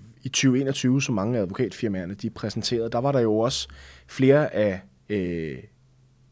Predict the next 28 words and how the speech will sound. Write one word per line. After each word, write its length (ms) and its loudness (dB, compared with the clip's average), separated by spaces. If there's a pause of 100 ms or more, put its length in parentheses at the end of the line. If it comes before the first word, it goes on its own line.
(460)
de 120 -2
her 40 4
managing 320 0
partners, 360 0
der 160 -2
sagde, 360 2
at 220 -4 (800)
tyve 220 0
toogtyve 460 2
bliver 260 2 (180)
ikke 280 2 (220)
lige 160 -2
så 100 0
heftig 320 -2
i 40 -4
forhold 280 -6
til 120 -10
væksten, 340 -8
og, 280 -4 (500)
øh, 600 -2 (400)
vi 80 -2
kan 100 2
allerede 200 4
nu 120 4
forvente 680 2
en 100 -6
form 260 -6
for, 200 -10